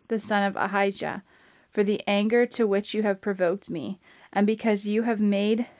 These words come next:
Israel to sin." And of Jezebel, the Lord also said,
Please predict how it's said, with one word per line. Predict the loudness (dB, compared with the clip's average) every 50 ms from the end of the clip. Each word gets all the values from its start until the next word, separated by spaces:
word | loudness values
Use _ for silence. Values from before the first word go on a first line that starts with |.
| -18 -4 -2
Israel | -2 0 0 -2 -2 -2 -2 -2 -4
to | -6 -6 -8 -8
sin." | -6 -4 -4 -4 -4 -4 -6 -10 -12 _ _ _ _ _ _ _ _ _ _ _ _ _ 0
And | 2 4 4
of | 4 2 2 2
Jezebel, | 2 2 2 2 2 2 4 4 4 4 2 0 -4 -8 -4
the | -2 0
Lord | 2 4 4 4 4
also | 4 2 2 2 0 -2 -4 -4
said, | -4 -4 -4 -2 -2 -2 -2 -4 -8